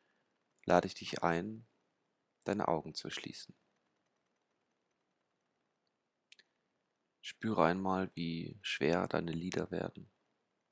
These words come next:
Und achte nur auf meine Stimme.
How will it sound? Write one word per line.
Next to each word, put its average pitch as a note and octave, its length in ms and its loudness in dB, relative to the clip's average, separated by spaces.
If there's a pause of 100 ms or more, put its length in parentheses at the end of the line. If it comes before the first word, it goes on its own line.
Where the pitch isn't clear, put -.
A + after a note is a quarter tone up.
(4000)
Und - 100 -8
achte F#2+ 340 0
nur G#2 240 2
auf - 140 -4
meine G2+ 240 -2
Stimme. - 440 -6